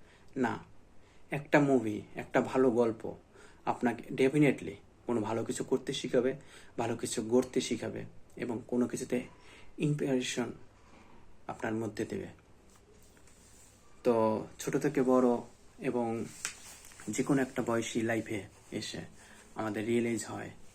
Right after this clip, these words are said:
ভালো কিছু করার সাথে সাথে লাইফটাকে উপভোগ করা এবং লাইফের সাথে মিশে ভালোভাবে থাকা। যাই করি না কেন আমরা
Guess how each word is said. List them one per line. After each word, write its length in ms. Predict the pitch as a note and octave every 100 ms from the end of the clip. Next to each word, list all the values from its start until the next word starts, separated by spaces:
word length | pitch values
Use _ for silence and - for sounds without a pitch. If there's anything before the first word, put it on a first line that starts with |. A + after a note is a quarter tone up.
| - - - -
ভালো 220 | A#2+ B2
কিছু 200 | B2+ B2+
করার 260 | - B2+
সাথে 260 | C3 B2+ A2+
সাথে 300 | G#2+ A#2 - - -
লাইফটাকে 540 | B2 A#2 - A2+ G#2+ G2+ - - - - - -
উপভোগ 420 | E3 D#3+ D3 -
করা 220 | - A2 - - - - - - - - - - - -
এবং 340 | - A#2 G#2+ A#2+ - - - - - -
লাইফের 300 | A#2+ A#2 -
সাথে 300 | - B2 B2
মিশে 380 | B2 B2 - - - - - - - - - - - -
ভালোভাবে 440 | A#2 B2 B2 A2+
থাকা। 360 | A2+ A#2 - - - - - - - - - - - - - - - - -
যাই 240 | - E3+ F3+
করি 240 | E3 C#3
না 100 | B2+
কেন 340 | B2 A2+ G#2+
আমরা 400 | G#2+ A2 G#2+ A#2